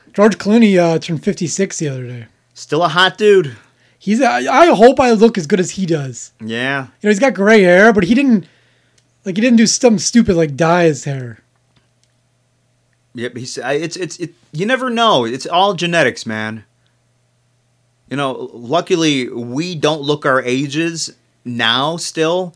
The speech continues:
Speaker 2: so we just hope that, you know, in another ten years, we're still not gonna look our ages.
Speaker 1: I
Speaker 2: Like,
Speaker 1: hope so.
Speaker 2: just time's just not gonna catch up with us.
Speaker 1: Well, we're
Speaker 2: But
Speaker 1: probably gonna have, like, receding hairlines.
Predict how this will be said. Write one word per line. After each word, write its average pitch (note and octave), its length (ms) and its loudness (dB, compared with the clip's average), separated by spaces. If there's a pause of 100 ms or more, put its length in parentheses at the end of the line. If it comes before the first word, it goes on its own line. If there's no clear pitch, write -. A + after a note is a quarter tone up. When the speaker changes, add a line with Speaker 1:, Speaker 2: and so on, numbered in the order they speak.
(160)
Speaker 2:
so D3+ 200 0
we C#3+ 160 -2
just D3 160 -4
hope C#3+ 360 -2 (300)
that, B2 200 0
you C#3 100 -6
know, C#3 100 0
in C3+ 60 -2
another C3 240 -4
ten C#3 240 -4
years, C3+ 220 -4
we're A#2+ 80 -12
still B2+ 220 -6
not C3+ 220 -4
gonna C#3+ 160 -6
look D3 200 -6
our D3 120 -2
ages. D3+ 260 -2
Speaker 1:
I F3+ 80 0
Speaker 2:
Like, F3 60 4
Speaker 1:
hope E3+ 200 2
so. C#3 280 -8
Speaker 2:
just D3 200 -8
time's C#3+ 240 -2
just B2+ 120 -14
not C#3 220 0
gonna B2+ 180 -4
catch C3 320 -4
up C#3 140 -2
with E3 120 -6
us. F3 320 -10
Speaker 1:
Well, F3+ 100 0
we're - 20 -2
Speaker 2:
But F#3+ 60 -4
Speaker 1:
probably B3+ 160 6
gonna G#3+ 80 6
have, F3 120 2
like, E3 140 0
receding E3 360 -4
hairlines. D#3+ 920 -4